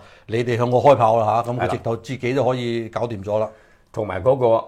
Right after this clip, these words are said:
Speaker 2: 個，嗰啲大炮呢，可以由無人機嗰度即刻攞到 real time 嘅嗰個對方嘅目標。
Speaker 1: 嗯哼。
Speaker 2: 嗰啲定位已經，嗰無人機嘅話，就喺呢度㗎啦。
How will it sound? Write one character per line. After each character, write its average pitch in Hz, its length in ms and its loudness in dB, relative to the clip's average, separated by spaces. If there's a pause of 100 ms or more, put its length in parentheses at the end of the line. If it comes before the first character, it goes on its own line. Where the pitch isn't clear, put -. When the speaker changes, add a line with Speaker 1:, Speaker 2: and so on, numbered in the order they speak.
(140)
Speaker 2:
個， 123 100 -4
嗰 - 40 -2
啲 127 340 -6
大 92 160 -2
炮 95 180 -4
呢， 117 120 -2
可 110 120 -4
以 123 140 -6
由 87 120 -6
無 90 260 -6
人 90 100 -12
機 120 160 -4
嗰 123 100 -2
度 82 160 -4
即 - 160 -8
刻 160 140 -2 (440)
攞 98 200 -2
到 101 100 -2 (200)
real 185 320 2
time 143 340 0
嘅 85 160 -4 (320)
嗰 110 120 -4
個 95 420 -2
對 104 120 -4
方 127 180 -2
嘅 107 80 -4
目 98 160 -8
標。 117 220 -4 (180)
Speaker 1:
嗯 127 120 -8
哼。 175 200 -8 (220)
Speaker 2:
嗰 127 160 0
啲 139 140 -2
定 104 240 -2
位 104 120 -2
已 117 120 -6
經， 127 160 -4
嗰 135 120 2
無 78 140 -6
人 87 80 -12
機 120 220 -4
嘅 104 40 -4
話， 82 280 -8
就 95 160 -4
喺 95 100 -8
呢 120 180 -6
度 101 80 -2
㗎 73 140 -8
啦。 87 120 -6